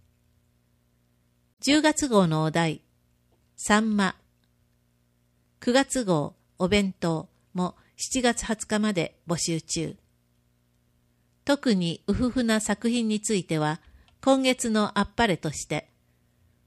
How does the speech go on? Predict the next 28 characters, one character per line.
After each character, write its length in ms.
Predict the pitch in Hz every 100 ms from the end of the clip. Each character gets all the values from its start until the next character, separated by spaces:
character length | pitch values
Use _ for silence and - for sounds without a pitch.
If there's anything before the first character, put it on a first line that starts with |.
| _
ワ 160 | 214 240
ー 60 |
ル 100 | 269
ド 120 | 247 247
マ 160 | 233
ス 140 | 226 -
タ 140 | 214
ー 40 | 214
ズ 120 | 196
ゲ 200 | 196 180
ー 60 |
ム 200 | 151 156 - _ _ _ 196
二 100 | 208
千 340 | 277 233 160
二 140 | 202
十 220 | 208 170 147
一 400 | 147 - 165 _
タ 120 | - 240
ン 80 | 190
ブ 80 |
ラ 200 | 156 151
ー 20 | 143
を 180 | - -
プ 80 |
レ 100 | 175
ゼ 120 | 170 139
ン 100 | 135
ト。 220 | 131